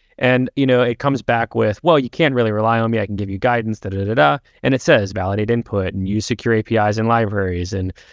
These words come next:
apply the principle of least privilege." And it just kind of puts it into this nice little chat window for you to reference so that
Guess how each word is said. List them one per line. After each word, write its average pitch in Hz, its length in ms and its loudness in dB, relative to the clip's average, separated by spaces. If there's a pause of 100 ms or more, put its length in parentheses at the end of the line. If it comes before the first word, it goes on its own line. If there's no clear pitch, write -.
(120)
apply 110 340 2
the 107 80 0
principle 107 340 -2
of 101 80 -2
least 104 220 -2
privilege." 107 480 -2
And 120 80 0
it 110 80 -2
just 170 160 -2
kind 175 180 0
of 131 80 -4 (120)
puts - 220 0
it 160 80 -2
into 147 200 0
this 123 220 2
nice 127 280 -2
little 139 380 2 (340)
chat 123 300 2
window 113 360 2
for - 140 -4
you 110 200 0
to 123 120 -4
reference 110 640 -2 (260)
so 123 120 -2
that 113 140 0